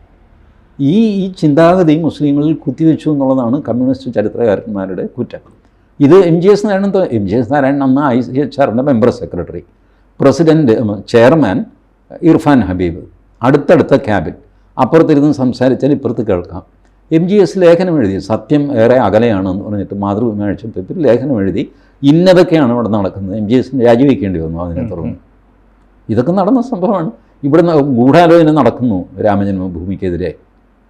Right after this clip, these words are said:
Speaker 1: അവർ വിട്ടുകൊടുക്കാൻ, മുസ്ലിങ്ങൾ വിട്ടുകൊടുക്കാൻ തയ്യാറാണെന്ന് പറയുമ്പോൾ ഇവർ പറയും, "കൊടുക്കരുത്, കൊടുക്കരുത്, നിങ്ങളുടെയാണ്, നിങ്ങളുടെയാണെന്ന്" പറഞ്ഞിട്ട് അവരെ വിശ്വസിപ്പിച്ചു. അങ്ങനെയാണ് ഇത് ഈ മൂർധന്യത്തിലെത്തിയത്. അല്ലെങ്കിൽ ഏകദേശം ചന്ദ്രശേഖരൻ്റെ കാലത്ത് ഇത്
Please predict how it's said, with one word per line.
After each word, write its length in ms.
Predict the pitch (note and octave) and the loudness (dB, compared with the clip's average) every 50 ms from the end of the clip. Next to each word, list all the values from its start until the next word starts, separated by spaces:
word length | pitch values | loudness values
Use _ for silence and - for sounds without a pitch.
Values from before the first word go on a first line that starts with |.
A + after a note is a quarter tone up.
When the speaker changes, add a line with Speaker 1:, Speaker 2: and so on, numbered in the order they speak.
| _ _ _ _ _ _ _ | _ _ _ _ _ _ _
Speaker 1:
അവർ 320 | - B2+ C3+ F3 F3+ F3+ E3 | 0 2 4 6 6 6 6
വിട്ടുകൊടുക്കാൻ, 560 | D#3+ C3 - F3 F3 E3+ D#3 D#3 D3+ D#3 C#3 | 4 4 6 6 6 6 6 4 0 0 0
മുസ്ലിങ്ങൾ 480 | A#2+ A#2+ - - D#3+ F3 E3+ E3 F3+ | -2 -2 -2 -2 -2 0 2 2 4
വിട്ടുകൊടുക്കാൻ 580 | F#3 D#3+ B2 - F#3 F#3+ F#3 F3+ F3+ F3+ F3 E3 | 4 4 4 4 4 4 4 4 4 4 4 4
തയ്യാറാണെന്ന് 500 | D#3+ D3 D3+ D3+ D#3 D3+ C#3 B2+ D#3+ D#3 | 4 4 4 4 4 4 2 2 0 0
പറയുമ്പോൾ 800 | C3+ A#2+ B2+ C#3 C3+ C3 C3+ B2+ G#2+ G2+ - - - _ _ B2+ | 0 2 2 4 4 4 4 4 2 2 0 -4 -14 _ _ 0
ഇവർ 140 | B2 C#3+ C3+ | 2 2 4
പറയും, 220 | C3+ C#3 C#3 C3 | 4 4 4 2
"കൊടുക്കരുത്, 500 | A2 - C3+ D#3 F#3+ - - A3+ G3+ G#3 | 2 0 0 0 0 2 4 4 4 6
കൊടുക്കരുത്, 640 | F#3+ E3+ F3+ F#3 G3+ G3+ - A#3 G3+ F#3+ F#3 E3 E3 - - _ _ _ _ _ _ _ _ _ _ _ _ _ _ _ _ _ _ - | 4 2 0 0 -2 2 4 4 4 4 4 0 -2 -6 -12 _ _ _ _ _ _ _ _ _ _ _ _ _ _ _ _ _ _ -2
നിങ്ങളുടെയാണ്, 520 | A2+ C3+ D#3 E3+ F3 F3 E3+ D#3+ D#3+ D3+ | 2 2 4 6 6 6 6 4 2 2
നിങ്ങളുടെയാണെന്ന്" 600 | D3 C#3 C#3 D#3+ E3+ E3 D3+ D3 D3 C#3+ C#3+ C#3+ | 2 2 4 4 4 4 4 4 2 0 0 0
പറഞ്ഞിട്ട് 280 | C#3 C3 C#3 C3+ B2+ C3+ | 2 2 2 2 2 0
അവരെ 200 | B2+ B2 B2 C#3+ | 0 2 2 2
വിശ്വസിപ്പിച്ചു. 640 | C3 A2 - - B2 A#2 G2 G2+ A2 G#2+ - A#2+ | 0 0 -2 -4 -4 -4 -4 -4 -8 -10 -10 -8
അങ്ങനെയാണ് 540 | A2+ G2+ B2 C3+ D3+ E3+ G3 F3+ F3+ F#3 G3 | -4 -2 0 0 2 2 2 2 2 0 0
ഇത് 360 | G3+ F#3 C#3+ E3+ F3+ F3+ F3+ F3 - - - _ _ _ - | -2 0 2 2 2 2 2 0 -6 -14 -20 _ _ _ -2
ഈ 180 | D3 D3 D#3+ | 0 2 2
മൂർധന്യത്തിലെത്തിയത്. 1200 | D#3+ C3 A2+ - C#3 A#2 A#2 C3 C#3+ B2+ G#2+ C#3 D3 C#3+ B2+ - B2 A#2 G#2 D#2+ - F#2 F2+ E2 F2 - - _ _ _ _ _ _ _ _ _ _ - | 0 0 -2 -4 -4 0 2 2 2 2 2 4 4 2 2 2 0 -2 -2 -2 -6 -8 -8 -8 -10 -12 -18 _ _ _ _ _ _ _ _ _ _ -2
അല്ലെങ്കിൽ 360 | - A2 B2 B2+ C3+ D3+ D#3 | 0 2 4 6 6 6 6
ഏകദേശം 500 | D3+ D3 D#3 D#3 D3 C3+ C#3 D#3+ D#3+ C#3 | 6 6 8 6 6 4 4 0 -4 -2
ചന്ദ്രശേഖരൻ്റെ 880 | - B2+ A#2+ A#2+ B2+ C3 C3+ C3+ A2 - D#3+ D3 C3+ C#3 C#3 C#3 C3+ B2+ C#3 | 0 0 0 2 2 2 0 0 0 2 2 4 4 2 2 2 2 2 4
കാലത്ത് 360 | C3 A#2+ A#2+ A#2+ A#2+ B2+ A#2 | 4 2 2 0 0 -2 -2
ഇത് 60 | A2 | -2